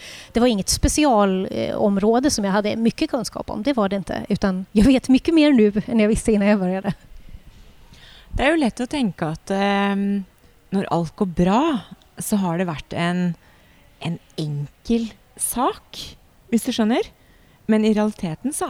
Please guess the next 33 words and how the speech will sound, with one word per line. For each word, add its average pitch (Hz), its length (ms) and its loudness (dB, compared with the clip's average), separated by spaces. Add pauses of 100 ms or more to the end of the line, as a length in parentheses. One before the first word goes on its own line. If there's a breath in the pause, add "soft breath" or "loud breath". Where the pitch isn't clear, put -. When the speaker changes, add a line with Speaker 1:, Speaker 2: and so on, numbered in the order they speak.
Speaker 2:
er - 40 -8
det 190 120 -6
kanskje 208 220 -8
ikke - 140 -10
så - 180 -8 (140)
enkelt. - 680 -8 (500 loud breath)
Speaker 1:
Nej, 262 440 4 (180 soft breath)
det 294 200 6
är 190 60 4
det 208 80 4
ju 214 80 4
inte. 190 240 -2
Nu 220 120 2
talar 202 260 2
vi 190 80 4
om 190 100 2
transplantationen 202 1000 0
här. 196 340 -4
Eh, 185 400 0 (500)
eh, 233 160 -4
när, 233 440 0
utan 240 420 0 (380 loud breath)
en 240 140 2
människa 302 420 2
som 320 220 2
har 214 240 4
fått - 420 -8
ett - 100 -16
organ 202 500 -2
från 202 240 -4
en 208 120 -4
annan 208 280 -2
människa 208 480 -4